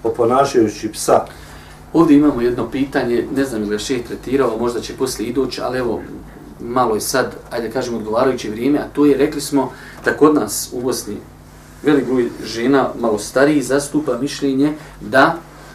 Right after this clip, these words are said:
Speaker 2: čak je to i nacrtano, ako se sjećate onaj stari Talimul Islam ili one stare knjige, da žene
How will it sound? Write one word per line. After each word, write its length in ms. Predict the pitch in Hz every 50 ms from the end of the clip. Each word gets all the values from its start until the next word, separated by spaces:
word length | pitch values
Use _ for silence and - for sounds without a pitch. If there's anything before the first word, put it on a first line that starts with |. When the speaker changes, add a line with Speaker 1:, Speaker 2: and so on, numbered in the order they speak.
| - - -
Speaker 2:
čak 220 | - 156 147 -
je 120 | 135 - -
to 120 | 151 147
i 60 | 131
nacrtano, 680 | 123 127 131 - 135 - - 101 104 104 101 104 - -
ako 160 | - - 107
se 140 | - - 104
sjećate 420 | - - 123 - 117 101 - 110
onaj 160 | 107 104 101
stari 380 | 98 - - - 123 113 104 98 - -
Talimul 460 | 104 101 101 110 123 117 107 101 107
Islam 440 | 123 120 - - 120 113 104 101 - 113
ili 140 | 113 107 107
one 220 | 110 107 107 104
stare 320 | 104 - - 131 120 107 101
knjige, 360 | - - 160 160 160 160 160 - - - - -
da 120 | 104 110
žene 400 | 101 95 123 139 156 165 165 160